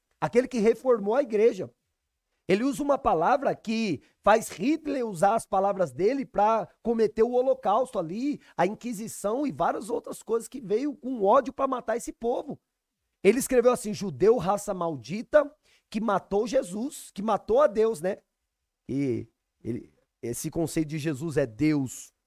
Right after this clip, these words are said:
o Todo-Poderoso, é um conceito romano, não é um conceito dos protestantes.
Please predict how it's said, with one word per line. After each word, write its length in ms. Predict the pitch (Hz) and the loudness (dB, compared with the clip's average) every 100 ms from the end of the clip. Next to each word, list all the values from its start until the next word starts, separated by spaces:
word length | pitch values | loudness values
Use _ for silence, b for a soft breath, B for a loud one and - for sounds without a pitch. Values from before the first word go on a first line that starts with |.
| _ 135 | _ -10
o 100 | 123 | -4
Todo-Poderoso, 1000 | 160 165 147 151 135 131 220 285 156 - _ _ - | -2 -4 -4 -4 -2 4 4 4 -4 -14 _ _ -4
é 80 | 131 | -4
um 100 | 156 | 0
conceito 460 | 156 147 170 170 | 0 2 0 0
romano, 580 | 147 214 277 233 226 165 | 2 2 6 8 8 4
não 240 | 131 156 226 | 0 2 2
é 60 | |
um 100 | 233 | 2
conceito 480 | 254 226 - 185 185 | -2 -6 -2 -4 -4
dos 240 | 170 - | -12 -12
protestantes. 920 | - 175 - 160 - 147 113 - - | -8 -8 -6 -10 -6 -4 -4 -8 -20